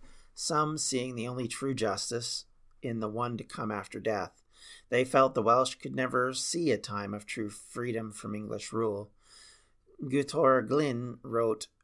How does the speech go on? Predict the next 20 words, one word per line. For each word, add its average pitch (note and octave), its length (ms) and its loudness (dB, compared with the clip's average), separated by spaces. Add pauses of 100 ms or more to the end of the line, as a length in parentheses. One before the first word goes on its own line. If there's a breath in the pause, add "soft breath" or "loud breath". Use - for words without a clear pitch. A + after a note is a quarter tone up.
"Woe D3 340 8
unto D#3 360 2
us, - 480 2 (120)
born A2 360 -2
into A2+ 240 -8
slavery." G#2+ 800 -4 (960)
They C#3 160 6
pleaded C#3+ 560 2
for A2+ 160 0
the A2 100 2
English A2 380 -2
to - 80 -8
be A2+ 100 -2
locked B2 480 0
out B2+ 180 6
of A#2 140 2
offices A2+ 680 -2
which G#2+ 240 -8
controlled A#2 500 0
Wales, A2 560 0